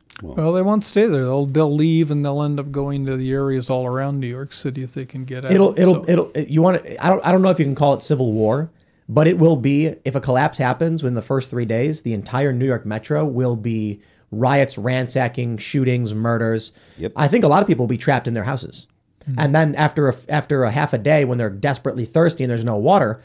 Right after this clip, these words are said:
Speaker 2: one, one person's gonna be like, "We need to find water, man." There ain't gonna be any water anywhere.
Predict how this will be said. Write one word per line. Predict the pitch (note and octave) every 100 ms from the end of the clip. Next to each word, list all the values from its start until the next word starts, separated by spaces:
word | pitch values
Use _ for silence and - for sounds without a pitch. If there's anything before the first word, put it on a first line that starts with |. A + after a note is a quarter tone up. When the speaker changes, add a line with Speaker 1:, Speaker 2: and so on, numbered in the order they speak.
| _ _ _ -
Speaker 2:
one, | B2+ D#3+ B2+
one | E3
person's | E3 D3+ C#3
gonna | C3+
be | A#2+ C3
like, | A#2
"We | B2+
need | C3
to |
find | A#2+ A#2+ G#2+
water, | C3+ B2
man." | A2+ A2 G#2+ - _ _ _ _ -
There | C#3+
ain't | C4
gonna | G#4 C4
be | E3
any | D#3
water | C#3+ D3 B2+
anywhere. | B2 G#3 A2 F2